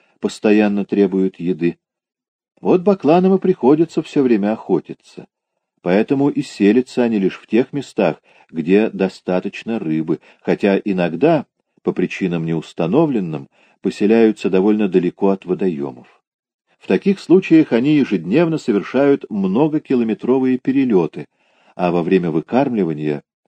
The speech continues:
по нескольку раз в день, от гнезда до места кормления и обратно. Но другого выхода нет, кроме рыбы — Баклан ничего не признаёт. Птица эта общественная,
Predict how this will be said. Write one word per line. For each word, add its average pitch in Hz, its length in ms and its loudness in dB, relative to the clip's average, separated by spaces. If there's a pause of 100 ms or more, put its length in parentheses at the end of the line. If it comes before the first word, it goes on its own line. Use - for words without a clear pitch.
(280)
по 82 80 -2
нескольку 104 520 -2
раз 92 200 -2
в 87 140 -14
день, 73 340 -4 (400)
от 90 160 -2
гнезда 92 640 -2
до 104 200 0
места 95 380 -4
кормления 87 720 -2
и - 160 -10
обратно. 76 640 -10 (640)
Но 156 200 2
другого 165 480 6
выхода 147 400 2
нет, 120 340 0 (360)
кроме 98 340 4
рыбы — 165 460 4 (220)
Баклан 95 680 -2
ничего 80 420 -4
не 101 100 -6
признаёт. 80 640 -10 (1500)
Птица 190 460 2
эта 175 280 2
общественная, 95 920 -6